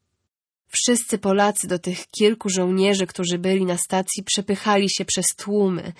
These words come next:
by zasięgnąć jakiejś wiadomości. Na drugi dzień przyjechały dwa wagony,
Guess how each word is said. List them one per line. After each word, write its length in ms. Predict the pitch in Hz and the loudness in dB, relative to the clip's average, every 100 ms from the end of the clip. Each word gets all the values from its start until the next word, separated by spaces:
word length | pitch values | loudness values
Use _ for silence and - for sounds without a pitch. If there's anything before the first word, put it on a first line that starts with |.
| - - - | -16 -16 0
by 120 | 196 | 2
zasięgnąć 640 | 202 190 208 196 175 170 - | 4 4 4 4 2 -2 -4
jakiejś 280 | 170 170 | -4 -4
wiadomości. 680 | 180 170 165 175 - - - - _ _ _ _ _ - - - - | -2 -4 -4 -4 -6 -6 -12 -18 _ _ _ _ _ -20 -20 -20 -4
Na 100 | 214 | 0
drugi 360 | 202 262 254 254 | 2 2 2 2
dzień 300 | 208 233 233 | 2 2 2
przyjechały 600 | - 208 202 202 202 196 | 0 2 2 2 2 2
dwa 280 | 185 180 202 | 0 2 4
wagony, 560 | 196 185 160 156 156 | 4 0 -2 -4 -8